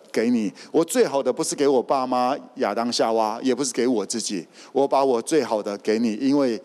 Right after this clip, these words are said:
对我来讲，你是最重要的。我想要跟你有 feedback。你给我的那个怜悯，是我生命、我们家族最重要的一件事情，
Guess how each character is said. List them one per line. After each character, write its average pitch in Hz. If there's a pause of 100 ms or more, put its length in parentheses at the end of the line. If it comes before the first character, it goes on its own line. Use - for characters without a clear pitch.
(140)
对 185
我 113
来 110
讲， 98
你 104 (120)
是 -
最 107
重 92
要 85
的。 - (640)
我 139
想 113
要 123 (300)
跟 131
你 98
有 90
feedback。 - (1600)
你 156
给 165
我 170
的 143
那 160
个 165
怜 135
悯， 147 (420)
是 -
我 117
生 -
命、 147
我 120
们 131
家 151
族 113
最 147
重 117
要 113
的 98
一 104
件 104
事 107
情， 85